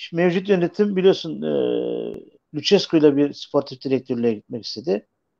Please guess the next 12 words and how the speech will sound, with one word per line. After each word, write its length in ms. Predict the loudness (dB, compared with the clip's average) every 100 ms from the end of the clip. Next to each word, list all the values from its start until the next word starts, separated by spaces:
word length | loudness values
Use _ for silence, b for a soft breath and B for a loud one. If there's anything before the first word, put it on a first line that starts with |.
| _ -12
Mesela, 460 | 0 2 4 2
e, 240 | -6 -8 -6
Hüsler 280 | -2 2 4
Hocam 320 | 6 4 4
da, 240 | 2 2 -4 -10 -6
e, 180 | -4 -2
Toşak'la 540 | 0 2 2 4 4
böyle 200 | 4 2
bir 60 | 0
sistem 380 | -6 -6 -4 -4
kurmayı 300 | -8 -8 -8
istedi. 320 | -8 -8